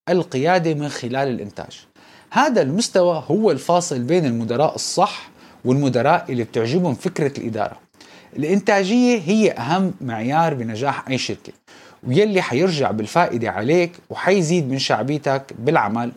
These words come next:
وبين أفراد الفريق. بهذا المستوى الناس بتلحقك وبتقتدي فيك بسبب إنتاجيتك وإنجازاتك. حاول تفهم قد ما فيك شو هي أهداف شركتك، وخبر الفريق والقسم تبعك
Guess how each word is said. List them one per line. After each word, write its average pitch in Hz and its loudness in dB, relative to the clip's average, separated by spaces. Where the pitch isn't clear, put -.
وبين 156 0
أفراد 117 -2
الفريق. 131 -4
بهذا 214 4
المستوى 196 0
الناس 170 0
بتلحقك 175 -2
وبتقتدي - -2
فيك 185 -2
بسبب 170 2
إنتاجيتك 135 0
وإنجازاتك. 113 0
حاول 233 4
تفهم 190 -2
قد 185 4
ما 165 2
فيك 175 -4
شو 190 0
هي 180 2
أهداف 135 -4
شركتك، 165 -2
وخبر 170 0
الفريق 143 0
والقسم 135 -4
تبعك 160 2